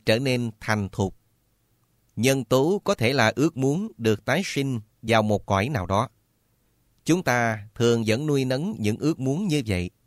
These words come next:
Thử tưởng tượng có ai hỏi bạn, "Nếu có kiếp sau,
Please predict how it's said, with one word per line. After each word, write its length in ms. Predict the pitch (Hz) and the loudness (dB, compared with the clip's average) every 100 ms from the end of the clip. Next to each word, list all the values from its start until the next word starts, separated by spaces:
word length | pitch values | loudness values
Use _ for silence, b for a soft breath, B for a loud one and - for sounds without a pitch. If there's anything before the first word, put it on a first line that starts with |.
| _ _ _ _ _ _ _ _ _ _ | _ _ _ _ _ _ _ _ _ _
Thử 220 | - 135 143 | 2 2 4
tưởng 180 | 123 185 | 0 2
tượng 380 | 104 104 117 | 0 2 0
có 120 | 110 175 | -2 0
ai 200 | 139 127 | 0 0
hỏi 280 | 104 107 | 0 -2
bạn, 300 | - 95 95 - _ _ _ _ _ _ - | 0 -2 -4 -12 _ _ _ _ _ _ 0
"Nếu 220 | 127 165 | 4 4
có 160 | 190 175 | 4 0
kiếp 200 | - 196 | 0 -6
sau, 420 | - - 117 - | -6 -4 -4 -6